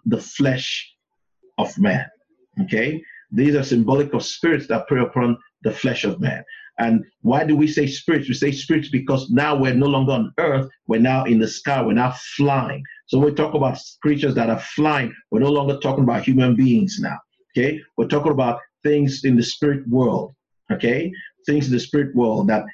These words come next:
influence us and that we go after. Okay? Now, in the comment section, if you will write to me, I will elaborate more on this, but we must move on. Okay? So these are the unclean birds. Notice they all eat meat.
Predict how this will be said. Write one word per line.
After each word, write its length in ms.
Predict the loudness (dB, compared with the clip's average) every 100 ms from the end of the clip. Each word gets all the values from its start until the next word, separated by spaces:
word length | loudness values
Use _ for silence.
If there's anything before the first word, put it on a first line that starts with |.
| _ 0
influence 640 | 0 2 2 2 0 0
us 240 | -2 -2 -2
and 140 | 0
that 160 | 2 2
we 140 | 2
go 280 | 2 2 2
after. 400 | 0 -4 -14 -18 _ _ _ -8
Okay? 380 | -2 0 0 -4 -12 -20 0
Now, 440 | 2 2 2 0 -4 -2
in 120 | 0
the 140 | 0 0
comment 380 | 0 2 0
section, 500 | -2 -4 -2 0 0
if 180 | 0 2
you 100 | 2
will 180 | 2 2
write 260 | 2 0 0
to 60 | 0
me, 360 | 2 2 0 -2 -4
I 100 | 2
will 240 | 2 4
elaborate 600 | 2 0 2 2 0 2
more 280 | 2 4 2
on 100 | 2
this, 180 | 2 0
but 120 | 2
we 140 | 4
must 320 | 4 2 0
move 220 | 2 4 2
on. 140 | -2 -8 _ _ -10 -6
Okay? 380 | -2 -2 -4 -10 _ -20 -20 -8
So 260 | -2 0 2
these 220 | 4 4
are 120 | 2
the 160 | 0 0
unclean 480 | 0 0 2 2 4
birds. 380 | 2 0 -4 0
Notice 340 | 2 4 2 2
they 240 | 0 0 0
all 340 | 2 2 0 2
eat 260 | 2 4
meat. 320 | 4 4 0